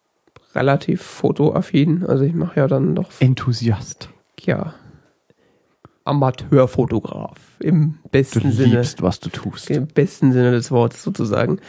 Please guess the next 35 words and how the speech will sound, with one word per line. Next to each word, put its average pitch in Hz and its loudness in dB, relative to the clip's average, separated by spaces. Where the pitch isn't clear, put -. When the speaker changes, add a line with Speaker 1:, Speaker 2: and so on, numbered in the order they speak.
Speaker 2:
Ja. 87 2
Speaker 1:
Äh, 135 0
wobei 131 2
ich - -2
sagen 131 0
muss, 117 0
ich - -10
hab - -6
schon - -10
echt - -4
lange 120 0
nicht 120 -4
mehr 135 0
so 151 -2
richtig - -6
mit - -4
Anspruch - -4
fotografiert, - -2
aber - -2
Speaker 2:
<laughs> 107 -8
Speaker 1:
also 131 0
die 123 0
Spiegelreflex 131 0
Speaker 2:
Ich - -10
hab - -10
dich 139 0
auch 101 2
lange 113 2
nicht 170 2
mehr 131 6
mit 127 2
Kamera 151 2
rumlaufen - -2
sehen. - -2
Speaker 1:
Ja. 180 2